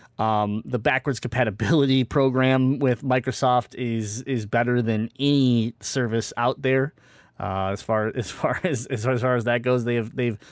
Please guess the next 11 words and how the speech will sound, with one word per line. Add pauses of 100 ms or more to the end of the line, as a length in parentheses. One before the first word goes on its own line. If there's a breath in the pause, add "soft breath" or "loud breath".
(100)
we,
you
know,
they
started
building
it (140)
on
the
previous
generation.